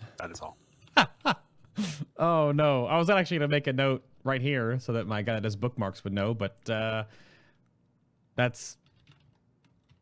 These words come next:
Speaker 2: that's it then. All right,
Speaker 1: No, I mean,
Speaker 2: that's
Speaker 1: I mean, yeah. In ter-, in terms of healing balance, Legion was extremely well balanced for healers, but,
Speaker 2: Right.
Speaker 1: uh, B F A definitely is not. Both specs of priests are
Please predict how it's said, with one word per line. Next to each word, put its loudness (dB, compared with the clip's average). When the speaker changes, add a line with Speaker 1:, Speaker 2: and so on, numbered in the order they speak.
Speaker 2:
that's 0
it -2
then. -8
All 2
right, 4
Speaker 1:
No, 10
I 8
mean, 4
Speaker 2:
that's -12
Speaker 1:
I -4
mean, 0
yeah. 4
In 0
ter-, 4
in 0
terms 6
of 4
healing 6
balance, 2
Legion 0
was 0
extremely -4
well 2
balanced 0
for -6
healers, -2
but, -2
Speaker 2:
Right. 2
Speaker 1:
uh, 0
B 8
F 6
A 8
definitely 4
is -4
not. -2
Both 4
specs 2
of -10
priests -4
are -4